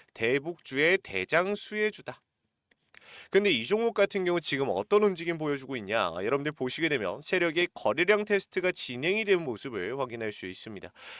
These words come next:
이 종목 같은 경우 세력들의 거래량 테스트를 진행한 이후에 본격 상승을 만들기 위한 움직임을 하락 구간을 만들어냈고 그리고 지금 다시 어떻게 되고 있습니까? 그렇죠.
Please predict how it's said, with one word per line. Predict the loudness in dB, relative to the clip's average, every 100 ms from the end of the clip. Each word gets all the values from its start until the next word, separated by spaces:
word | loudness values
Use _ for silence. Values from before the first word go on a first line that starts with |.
| -6
이 | -2
종목 | 0 2 2
같은 | 4 2 2
경우 | 2 0
세력들의 | 2 0 2 0
거래량 | 2 2 4 2
테스트를 | 2 0 2 0 0
진행한 | -2 -2 0 2 0
이후에 | -6 0 4 4 2
본격 | -4 -8 -8 -6
상승을 | -6 -4 -2
만들기 | 0 -2 -4 -6
위한 | 0 0 0
움직임을 | -8 -6 -4 -2 -4 -10 -16 -4
하락 | 4 4 4
구간을 | 0 0 0
만들어냈고 | 0 0 0 -2 0 -2 -2 -4
그리고 | -2 -4 -2
지금 | -2 0 2 4
다시 | 4 2 -6 -4
어떻게 | -4 -2 -2
되고 | -2 -4
있습니까? | -8 -10 -12 -6 0 0 -2 _ _ _ _ _ _ _ _ _
그렇죠. | -6 -6 -8 -16